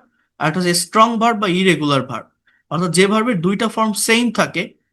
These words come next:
তাকে উইক বা রেগুলার ভার্ব বলে, অর্থাৎ এই ভার্বগুলো কিন্তু রেগুলার ভার্ব বা উইক ভার্ব। আর যার দুইটা বা তিনটা ফর্ম ডিফারেন্ট থাকে তাকে ইরেগুলার বা স্ট্রং ভার্ব বলে। আমাদের সবই শিখতে হবে। তো যাই হোক, উইক ভার্ব হোক, রেগুলার ভার্ব হোক, ইরেগুলার ভার্ব হোক,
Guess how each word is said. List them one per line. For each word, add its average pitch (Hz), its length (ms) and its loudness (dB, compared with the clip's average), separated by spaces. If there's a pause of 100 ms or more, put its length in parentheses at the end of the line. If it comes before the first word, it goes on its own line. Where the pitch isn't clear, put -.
তাকে 190 180 -6
উইক 196 300 0
বা 220 80 2
রেগুলার 196 360 4
ভার্ব 170 260 2
বলে, 156 140 0
অর্থাৎ 180 240 -4
এই 202 160 0
ভার্বগুলো 214 340 -2
কিন্তু 226 180 0
রেগুলার 185 440 4
ভার্ব 131 280 -6
বা 160 80 -4
উইক 165 340 0
ভার্ব। 123 200 -2 (360)
আর 147 120 0
যার 165 240 0
দুইটা 202 260 0
বা 220 100 -2
তিনটা 208 260 -4
ফর্ম 208 220 0
ডিফারেন্ট 220 380 0
থাকে 190 220 -2
তাকে 196 300 -4
ইরেগুলার 208 480 4
বা 196 140 2
স্ট্রং 170 340 0
ভার্ব 131 240 4
বলে। 107 180 -8 (500)
আমাদের 277 240 0
সবই 220 280 0
শিখতে 214 300 -4
হবে। 180 280 0 (480)
তো 175 340 2 (260)
যাই 226 280 2
হোক, 262 300 0 (220)
উইক 185 280 -2
ভার্ব 185 200 2
হোক, 180 260 -4
রেগুলার 180 400 0
ভার্ব 180 300 0
হোক, 180 220 -2
ইরেগুলার 185 420 2
ভার্ব 170 260 2
হোক, 175 260 0